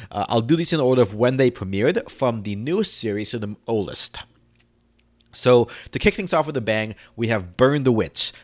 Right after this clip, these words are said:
uh, by famed author Tite Kubo, who created the very popular series Bleach, uh, one of the big three manga. Uh, Burn the Witch actually started off in two thousand eighteen, July, as a one-shot.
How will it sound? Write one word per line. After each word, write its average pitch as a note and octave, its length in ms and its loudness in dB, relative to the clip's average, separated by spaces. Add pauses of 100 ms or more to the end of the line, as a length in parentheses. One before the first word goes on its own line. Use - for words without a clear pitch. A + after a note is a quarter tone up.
(120)
uh, F#2 220 -6
by F#2+ 180 2
famed C#3 340 0
author G#2 340 2
Tite - 380 0
Kubo, F2+ 380 -4 (180)
who A2 140 -6
created B2 260 4
the G2 80 2
very B2+ 220 4
popular A#2 480 0
series F#2+ 400 -4
Bleach, G2+ 640 -4 (280)
uh, G2 80 -2
one G#2+ 160 0
of G#2 60 -4
the G2+ 80 0
big F#2+ 220 -2
three G2+ 220 -4
manga. F2+ 460 -4 (380)
Uh, G2+ 300 0
Burn C3+ 340 2
the E3 80 4
Witch A#2+ 260 2
actually D3+ 280 2
started D3+ 280 0
off G#2+ 200 0
in G#2 80 -10
two B2+ 160 -10
thousand G#2 340 -4
eighteen, A2 540 -4
July, G2 520 4 (240)
as G2+ 300 0
a F#2+ 80 -2
one-shot. G#2 720 0